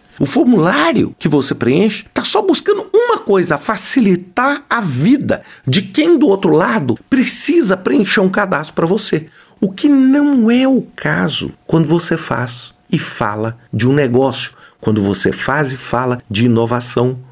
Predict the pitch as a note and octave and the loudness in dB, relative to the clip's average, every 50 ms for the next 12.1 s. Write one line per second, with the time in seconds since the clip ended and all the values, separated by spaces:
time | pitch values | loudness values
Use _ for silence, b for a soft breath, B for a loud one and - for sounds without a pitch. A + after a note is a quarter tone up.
0 | B B - F#3+ F#3 - - D#3 D3 D3 D3+ D3+ - - C3 A#2+ B2 B2 b b | B B -4 -4 -2 -2 -2 -4 -2 -4 -6 -6 -4 -4 -2 -2 -2 -4 b b
1 | b b b - C#3 D3+ - A3 G3 F#3+ - F3 - - - - b b b b | b b b -6 -6 -2 0 -2 0 0 -2 -4 -4 -6 -10 -16 b b b b
2 | b b b b b b - C3+ D3 - C#4+ - - - - C#4+ D4+ E4 E4+ - | b b b b b b -4 -2 -2 -2 -2 -2 -4 -2 0 2 4 4 2 2
3 | - - G#3+ F#3+ F#3 - - A#3+ B3 C#4 B3+ C4 G3 F3 D3 D3+ E3+ F#3+ F#3+ - | 0 0 0 0 0 -2 0 0 2 2 2 2 2 2 4 4 2 2 0 -2
4 | - - b b _ - A#2 E3 G#3+ A#3 E3+ D#3 C#3+ - - - B3 B3 B3 C4 | -8 -14 b b _ -2 0 0 0 0 0 -2 -2 0 0 2 2 2 2 2
5 | F#3+ - - - - G3+ A3 B3 A3 C#3+ C3 A#2+ A#2+ B B B - D3 D3+ D3+ | 0 -2 -2 -2 0 2 2 2 0 0 -2 -2 -4 B B B -2 -2 0 0
6 | F3 C#3+ C3 D#3 E3 D#3 C#3 E3 G#3 A#3+ G#3 E3+ F3 F3 F3+ G#3+ C4+ C#4+ C#4 - | 0 0 2 2 0 2 2 2 2 2 2 4 4 4 4 4 4 2 0 0
7 | A3 F3+ F3+ - - - - - C3 F3 F#3 F#3 F#3 F3 F3 E3+ D#3+ C3+ A#2+ A#2+ | -2 -2 -2 -4 -10 -10 -6 -4 0 0 0 2 2 2 2 2 2 0 2 2
8 | C3+ C#3+ F3+ G#3+ G3 D3 B2 - - - - G3 F#3+ F3+ F#3 B B B - E3 | 4 4 4 2 0 -2 -4 -6 -8 -2 0 2 2 2 0 B B B 0 2
9 | A3 D#4 F4 F#4 F4 - E4+ B3 A3+ A3 A#3 C4 C4+ - - - A3 G3 G3+ F3 | 4 4 4 2 2 2 2 2 2 2 2 2 0 0 -2 0 0 0 0 0
10 | D3 E3 E3+ D#3 C3+ A#2+ A#2 - - D3+ D3+ D#3+ D#3+ D#3+ - E3+ - - E3+ G3+ | 2 2 2 2 2 0 -2 -2 -2 0 0 0 0 -2 -2 -2 -2 -2 -2 0
11 | A#3+ A#3+ G#3 F#3 - - - G#3 G#3+ E3+ F3 - - G#3+ C#4+ E4 D#4 - - - | 0 0 -2 -2 -2 0 2 2 4 2 2 0 0 2 2 2 2 -2 -6 -8
12 | - - | -8 -10